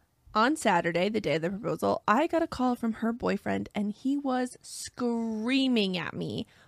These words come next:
blaming me for not showing up uninvited, still didn't invite her, to the proposal with her parents because she was upset they weren't there. I was fucking slack-jawed. I told him I knew this would happen, and he says verbatim,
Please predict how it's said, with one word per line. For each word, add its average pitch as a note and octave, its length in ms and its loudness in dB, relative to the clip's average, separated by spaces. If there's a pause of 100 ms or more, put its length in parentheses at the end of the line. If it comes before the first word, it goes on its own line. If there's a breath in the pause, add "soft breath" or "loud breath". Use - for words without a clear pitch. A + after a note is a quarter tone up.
(140)
blaming A3 540 4
me C#4 160 4
for G#3 180 0
not G3+ 180 2
showing A#3 380 2
up G3+ 220 2 (420)
uninvited, F#3+ 640 2 (200)
still - 240 4
didn't G#3+ 160 8
invite F3+ 260 6
her, G#3+ 180 2 (960 soft breath)
to D#4+ 120 6
the E4+ 60 6
proposal C4+ 480 4
with G#3 200 4
her - 260 4
parents G3+ 560 2
because G#3 320 0
she E4 240 4
was D#4+ 100 6
upset F#3+ 320 2
they G#3 100 4
weren't A3+ 260 2
there. F3 380 4 (480)
I E4+ 120 0
was F#4+ 200 -2 (140)
fucking C#4+ 480 -2
slack-jawed. - 840 0 (880)
I D#4+ 100 6
told F4 260 0
him D#4+ 220 4
I A3+ 140 4
knew A3 200 4
this F#4 220 2
would G#3 80 -2
happen, F#3 400 -2
and G3 200 -2
he A#3 240 0
says G#3 260 2
verbatim, F#3 640 0